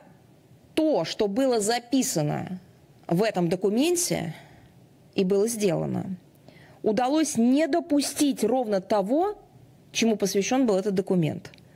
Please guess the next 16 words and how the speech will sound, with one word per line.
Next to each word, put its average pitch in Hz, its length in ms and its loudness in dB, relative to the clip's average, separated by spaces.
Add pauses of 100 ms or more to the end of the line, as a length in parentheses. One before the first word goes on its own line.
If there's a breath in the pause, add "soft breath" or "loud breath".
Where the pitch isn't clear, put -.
(120)
В - 60 -4
ходе 185 120 0
последней 185 400 0
эскалации 180 540 0
в - 20 -2
регионе 208 380 0
в - 20 -6
сентябре 180 320 0
двадцать 175 220 0
третьего 170 260 0
года, 208 240 0
благодаря 185 400 0
профессиональным 233 1000 0
действиям 202 400 0
российских 185 460 -2
миротворцев. 185 680 0